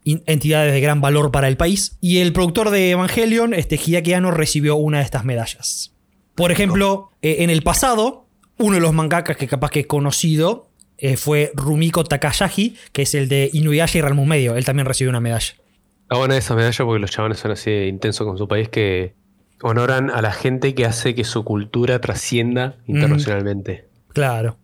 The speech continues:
Speaker 2: Así también lo hicieron con, ponele, con el, con B T S en Corea y con el K-pop un poco más.
Speaker 1: Tal cual.
Speaker 2: Como, es increíble.
Speaker 1: Y después, por último,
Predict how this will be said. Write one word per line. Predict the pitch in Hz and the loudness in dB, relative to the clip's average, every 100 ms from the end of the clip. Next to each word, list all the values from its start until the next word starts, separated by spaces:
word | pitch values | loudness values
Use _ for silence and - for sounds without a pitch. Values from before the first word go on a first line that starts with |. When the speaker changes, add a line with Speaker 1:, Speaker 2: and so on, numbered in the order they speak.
| - | -6
Speaker 2:
Así | 107 120 | -2 0
también | 107 113 110 | 2 2 2
lo | |
hicieron | 104 - 113 107 | 0 0 0 0
con, | 95 | -2
ponele, | 95 101 104 | -2 -2 0
con | 98 95 98 | -2 -4 -4
el, | 98 98 98 101 | -4 -4 -6 -6
con | 101 | -4
B | 101 | -2
T | 104 107 | 0 0
S | 98 | 0
en | 101 | -4
Corea | 101 104 101 110 - | -2 -2 -2 -6 -10
y | 127 104 107 | -8 -6 -6
con | 113 - 101 | -6 -6 -4
el | |
K-pop | 101 101 101 98 - - | -2 -2 -2 -4 -6 -10
un | |
poco | 113 120 | -8 -4
más. | 110 101 - _ _ _ _ _ _ - | -4 -4 -10 _ _ _ _ _ _ -2
Speaker 1:
Tal | 196 202 196 | 0 2 0
cual. | 156 131 117 | 0 0 2
Speaker 2:
Como, | 123 147 - _ _ _ _ _ _ | 0 -2 -8 _ _ _ _ _ _
es | - | -4
increíble. | 113 107 107 101 107 - _ _ _ _ - | 0 2 2 0 -4 -10 _ _ _ _ -2
Speaker 1:
Y | |
después, | 302 359 | 0 2
por | 370 | 2
último, | 370 339 330 330 349 | 2 2 2 0 -4